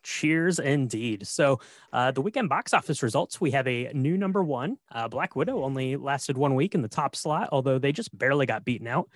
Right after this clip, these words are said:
So we have Space Jam, A New Legacy in at number one, made, uh, about thirty-one and a half million dollars,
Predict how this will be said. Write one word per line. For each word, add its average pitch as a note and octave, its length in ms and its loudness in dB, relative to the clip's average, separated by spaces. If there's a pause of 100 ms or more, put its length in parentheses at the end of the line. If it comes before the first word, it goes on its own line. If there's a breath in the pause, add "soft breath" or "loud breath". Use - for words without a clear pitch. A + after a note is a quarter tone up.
(200 soft breath)
So C3+ 100 0
we A2 60 4
have E3+ 160 2
Space - 340 0
Jam, G#2 320 -2
A G#2+ 40 -2
New C#3 180 4
Legacy B2 480 0
in A2+ 160 -4
at B2+ 140 -8
number A#2 200 -2
one, B2 280 -2 (400 soft breath)
made, A#2 260 0
uh, - 400 -10
about A#2 240 -8
thirty-one C#3 400 2
and C3 80 -4
a A2+ 40 -6
half C#3 260 -2
million C3 240 0
dollars, C3 480 -4